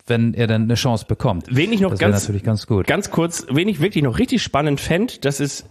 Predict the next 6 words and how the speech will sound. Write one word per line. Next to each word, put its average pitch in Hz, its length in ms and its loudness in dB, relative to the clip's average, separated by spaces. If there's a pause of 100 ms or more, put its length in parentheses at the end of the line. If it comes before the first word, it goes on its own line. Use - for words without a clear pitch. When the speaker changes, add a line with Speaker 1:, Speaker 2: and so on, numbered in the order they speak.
Speaker 2:
ähm, 127 420 2
hier 127 200 0
der, 110 340 2
der - 260 -2
Opitz - 480 0
aus, 101 460 -2